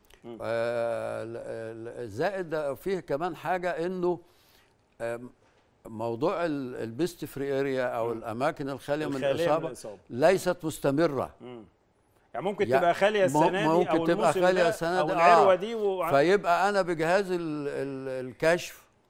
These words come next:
Speaker 1: مم.
Speaker 2: لو هقدر أطلع و-، و-، وال-، لل-، لل-، للإخوة المصدرين
Speaker 1: مم.
Speaker 2: إن إحنا، آه، يعني، آه، نكشف، ن-، نتأكد، آه، إن لا فعلًا دي بيست فري اريا،
Speaker 1: مم.
Speaker 2: لا ديت،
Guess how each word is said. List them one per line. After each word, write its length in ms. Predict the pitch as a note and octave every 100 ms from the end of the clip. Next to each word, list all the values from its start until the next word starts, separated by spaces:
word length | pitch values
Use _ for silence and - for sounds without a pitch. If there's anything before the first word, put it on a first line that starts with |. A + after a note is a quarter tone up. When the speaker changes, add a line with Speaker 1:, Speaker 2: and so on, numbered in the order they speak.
| _ -
Speaker 1:
مم. 220 | C#3 B2+
Speaker 2:
لو 280 | A#2+ C#3+ C#3
هقدر 540 | C3 D#3 F#3 E3 D#3 D#3
أطلع 560 | D#3+ E3 E3 E3+ D#3 C#3
و-، 160 | C#3+ C3+ C3+ C3+ C3+
و-، 260 | C3+ C3 - _ _ A2
وال-، 300 | B2 C3 B2+
لل-، 580 | C3 A#2+ A#2+ A#2+ A#2+
لل-، 340 | A#2 A2+ A2+ A2+
للإخوة 1040 | A2 G#2+ A2 G#2+ G2 G#2 - D3 - C#3+
المصدرين 840 | C3+ B2 - A#2+ G#2+ B2 C3 D3 E3
Speaker 1:
مم. 240 | C3 B2+ G#2 _ _ -
Speaker 2:
إن 160 | C3 C#3+
إحنا، 520 | E3+ D3 D#3+ E3 D#3+ -
آه، 300 | A#2 C3+ C3+
يعني، 580 | C#3+ C3+ C3 C3 C3+ C3+ - _ _ _
آه، 180 | B2+ C3
نكشف، 440 | C#3 D3+ - D#3 D3+
ن-، 240 | C#3 C#3
نتأكد، 680 | B2+ A#2+ - D#3+ - D3+ C#3+ C#3
آه، 160 | D3
إن 140 | C#3+ C3+
لا 360 | B2+ C#3+ C#3
فعلًا 760 | - D3+ C3+ C3 B2+ B2 A#2+ B2 A#2 A#2
دي 220 | A#2 B2+ C#3
بيست 300 | C#3 - A#2+
فري 340 | - C3 C3+
اريا، 380 | C3+ D#3 E3 D3
Speaker 1:
مم. 80 | C3+
Speaker 2:
لا 180 | D3 C3+
ديت، 400 | C3+ D3 C3+